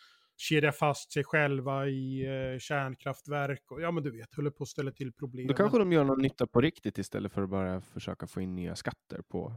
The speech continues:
Speaker 2: svenska folket.
Speaker 1: Ja, alltså, alltså, nu, men nu menar jag då, alltså, gräsrötterna, de, de som, liksom, kanske är ute på, och jag tror, jag tror ju att den gruppen redan har hunnit bli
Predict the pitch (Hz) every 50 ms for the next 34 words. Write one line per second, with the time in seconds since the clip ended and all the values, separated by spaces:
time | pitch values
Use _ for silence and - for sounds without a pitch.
0 | - - - - 90 95 - - - - - - - - - - _ _ _ _
1 | _ _ _ _ _ _ - - - - - _ _ _ _ _ _ - - _
2 | _ _ _ _ - 202 226 226 220 214 208 175 - - 196 190 - - 196 190
3 | 175 - 202 196 196 208 214 208 208 185 190 196 214 226 214 214 208 190 175 170
4 | 170 160 143 147 143 151 151 147 160 175 180 170 151 - 156 131 165 175 175 156
5 | 143 - - 170 214 214 - _ - 156 139 135 135 123 143 139 139 151 160 139
6 | 151 151 147 135 - - 147 143 139 - - 147 143 143 135 135 139 139 - 160
7 | 151 143 - - 156 151 143 - 147 147 180 160 156 156 - - - 175 180 175
8 | - 180 175 170 170 165 - - 196 190 175 170 165 - - 190 196 190 175 156
9 | - - 156 147 139 131 143 156 147 - - 151 151 135 147 165 156 143 139 127
10 | 165 165 147 135 147 143 135 127 _ - 147 139 135 131 123